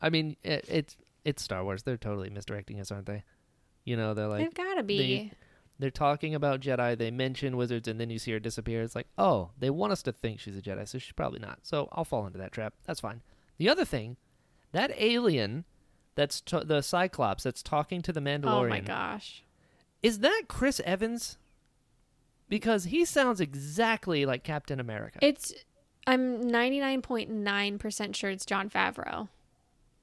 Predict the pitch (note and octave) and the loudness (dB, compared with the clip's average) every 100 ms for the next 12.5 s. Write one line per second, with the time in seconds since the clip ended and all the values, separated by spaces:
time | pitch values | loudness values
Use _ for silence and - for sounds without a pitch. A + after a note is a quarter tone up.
0 | - G#2+ G#2+ C#3 C#4+ A#4+ A#4+ A3 G#3 - | -12 -6 0 4 8 8 8 8 8 8
1 | G#3+ G#3 G#3 G#3+ A3 G3+ G3+ G3+ G3 G3 | 4 2 2 2 2 0 0 0 -2 -4
2 | G3+ - - G#3+ - - - B3+ B3+ B3 | -4 -6 -4 -4 -4 -4 -2 0 0 -2
3 | A3 - - - _ _ _ - - - | -8 -10 -10 -12 _ _ _ -20 -12 -2
4 | D#4 A3+ G2 - - C4+ C#4+ - - - | 2 2 0 -8 6 6 6 0 -10 0
5 | B3+ D4 E4+ E4+ - B3+ D#4+ F4 F4 C4 | 2 2 2 0 2 0 2 4 6 8
6 | A#3+ A#3 - G#3+ G#3 D3 G3+ F#3+ G#3 G3 | 8 4 6 4 6 4 2 2 2 2
7 | G3 F#3+ - - - _ - - G3 G#3 | 2 -2 -6 -12 -14 _ -8 -2 -2 0
8 | - - - - D#2+ G#3+ _ _ _ _ | -2 -2 -6 -6 -8 -10 _ _ _ _
9 | _ _ _ _ A3+ D4+ - D3 G3 B3+ | _ _ _ _ -6 -4 0 0 0 -6
10 | - E3+ F#3 F#3+ G3 F#3+ F#3+ F#3 - _ | -10 -4 -2 0 0 0 -2 -4 -8 _
11 | - - E3+ E3+ E3+ E3+ E3+ E3 - D3+ | -14 -6 -4 -4 -4 -2 -2 -2 -2 -2
12 | A#2 A2 G#2+ A2 - | -2 -2 -2 -4 -2